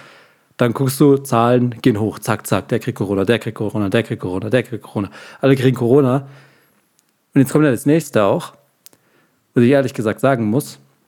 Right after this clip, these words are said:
Meine größte, mein größtes Problem mit Corona ist, oder war,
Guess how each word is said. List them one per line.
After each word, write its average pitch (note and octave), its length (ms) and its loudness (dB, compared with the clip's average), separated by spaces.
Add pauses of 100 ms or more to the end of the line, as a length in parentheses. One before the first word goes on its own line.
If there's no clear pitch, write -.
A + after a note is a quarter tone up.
(680)
Meine B2+ 360 2 (180)
größte, C#3 680 2 (920)
mein A2+ 80 0
größtes C3+ 260 2
Problem B2 300 2
mit A#2 100 0
Corona F#2 420 -2
ist, - 300 -8 (1000)
oder G2+ 240 0
war, A#2 520 0